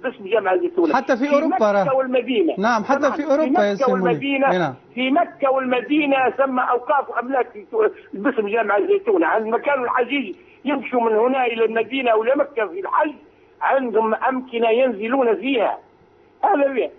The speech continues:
Speaker 1: عندك الأملاك، الأوقاف الموجودة على ذمة جامعة الزيتونة في الخارج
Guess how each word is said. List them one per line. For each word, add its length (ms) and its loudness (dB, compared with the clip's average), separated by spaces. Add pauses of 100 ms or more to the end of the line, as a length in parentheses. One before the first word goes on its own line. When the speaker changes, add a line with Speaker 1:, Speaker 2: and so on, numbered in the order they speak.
(280)
Speaker 1:
عندك 440 0
الأملاك، 680 0
الأوقاف 600 -2
الموجودة 640 0
على 300 0
ذمة 140 -4
جامعة 300 0
الزيتونة 420 0
في 80 -6
الخارج 380 0